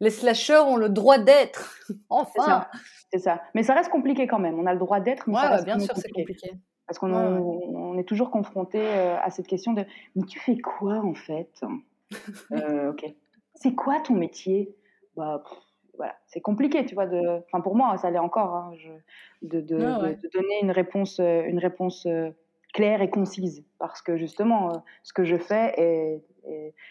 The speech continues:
Speaker 2: est, euh, conditionné par, euh, par mes envies, euh, par, euh, les talents que j'ai, ce que je me découvre, euh, ce que je me développe aussi. Donc, euh, donc voilà, mais en gros, oui, je, c'est, c'est ça l'essentiel de, de mes activités aujourd'hui.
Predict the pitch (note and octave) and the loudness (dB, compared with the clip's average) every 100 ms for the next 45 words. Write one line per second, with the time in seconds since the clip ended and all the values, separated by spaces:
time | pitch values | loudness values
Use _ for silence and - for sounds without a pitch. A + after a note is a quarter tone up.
0 | - _ _ D#3+ D3+ D3 D3 F3+ F3+ F3 | -20 _ _ -4 -4 -4 -4 0 0 0
1 | F3+ F3 G#3+ A3 F#3 F#3+ E3+ D#3 D#3 D3+ | -2 0 -2 0 2 2 2 0 -2 0
2 | E3+ E3+ D#3 D#3+ D#3 G3+ A3+ A#3 F3+ E3+ | 0 2 2 0 0 2 2 4 2 -2
3 | - - _ F3 E3+ D#3 D3+ D3+ D#3+ E3 | -10 -20 _ -4 -2 -4 -2 -2 -2 0
4 | D#3+ D3+ D#3 D3+ G3 A#3+ A#3 G#3+ F#3+ E3+ | 0 -2 -4 0 0 0 0 0 2 2
5 | E3+ D#3+ E3 - C4 A#3+ E3+ D#3+ - - | 0 0 0 2 4 2 -2 -8 -14 -20
6 | _ D#3 D#3 D3+ D3+ D3+ F3+ F3+ D#3+ D#3 | _ -6 -4 -4 -6 -4 -2 -2 -2 0
7 | E3 E3+ G#3 A#3+ A#3 G#3 - B3 - _ | 2 2 2 2 -2 -10 -8 -10 -10 _
8 | _ _ F3 E3+ E3+ E3 E3 D#3+ D#3 D#3+ | _ _ -14 -6 -2 0 0 -4 -6 -12
9 | D#3+ _ _ G3 G3 D#3+ F3+ F#3+ F#3 A#3+ | -16 _ _ 0 2 4 2 2 2 2
10 | A3 G#3 F#3 - F#3 - - G3 F#3 G#3 | 2 0 -2 -4 -10 -12 -12 -10 -6 -4
11 | F3+ F3 F#3 G3 F#3+ F#3 - F#3+ F3+ D#3+ | -4 -6 -6 -4 -4 -4 -4 -2 0 -2
12 | D#3+ D#3+ D#3 D3+ - D#3+ E3 D#3 D#3 D#3 | -2 -2 -4 -8 -10 -6 -4 -4 -10 -18
13 | D3+ - D#3 C#3+ C3+ | -20 -10 -8 -8 -12